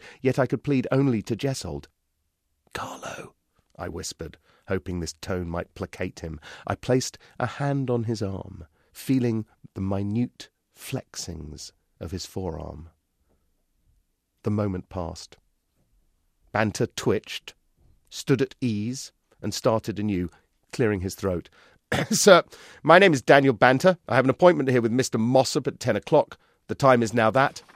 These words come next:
and some more." I coughed.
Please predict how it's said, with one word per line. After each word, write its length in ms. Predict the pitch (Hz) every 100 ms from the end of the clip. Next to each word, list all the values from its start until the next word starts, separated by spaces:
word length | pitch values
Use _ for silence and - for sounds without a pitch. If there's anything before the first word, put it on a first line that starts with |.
| _ -
and 200 | 117 120
some 140 | 85
more." 260 | 73 85 - _ _ _ _ _ _ _ _ _ _ _ _ _
I 80 | 113
coughed. 380 | - 92 -